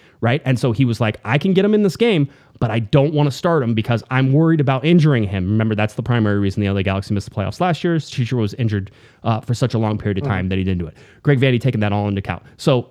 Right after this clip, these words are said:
Speaker 1: unless you wanted, so I'm just looking at the guys who, who are not normal starters, right? Jonathan Klinsmann was always gonna start this game. He's the U S Open Cup goalkeeper. You could argue Greg Vanney could have played Jonathan Bond, but that would have run counter to everything they had done so far.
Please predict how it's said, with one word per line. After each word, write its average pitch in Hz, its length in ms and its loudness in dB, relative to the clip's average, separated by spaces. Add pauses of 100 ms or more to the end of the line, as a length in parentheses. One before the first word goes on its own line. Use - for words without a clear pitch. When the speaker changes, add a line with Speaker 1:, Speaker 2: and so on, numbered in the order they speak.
Speaker 1:
unless 156 420 0
you 233 100 2
wanted, 175 360 2
so 151 140 -2
I'm 151 140 2
just 160 200 0
looking 240 180 2
at 208 60 0
the 185 60 -4
guys 160 240 0
who, 147 240 2
who 175 160 2
are 151 80 2
not 160 260 0
normal 160 260 2
starters, 123 500 0
right? 139 200 0
Jonathan 175 380 2
Klinsmann 139 320 2
was 113 100 0
always 127 220 2
gonna 135 100 2
start 131 220 -2
this 120 140 -4
game. 131 180 2
He's 113 200 2
the 123 100 -2
U 123 140 2
S 113 140 -2
Open 123 200 0
Cup 117 180 -4
goalkeeper. - 440 -4 (300)
You - 80 2
could 131 140 0
argue 135 320 2
Greg 131 280 0 (140)
Vanney 139 240 2
could 156 80 0
have 160 60 -2
played 151 180 0
Jonathan 147 320 2
Bond, 180 260 0
but 131 120 -2
that 117 120 -8
would 120 120 -2
have 123 100 -6 (160)
run 135 200 4
counter 165 340 0
to 143 180 -4
everything 123 400 2 (300)
they 127 100 0
had 120 140 0
done 110 220 2
so 104 180 -4
far. - 280 -6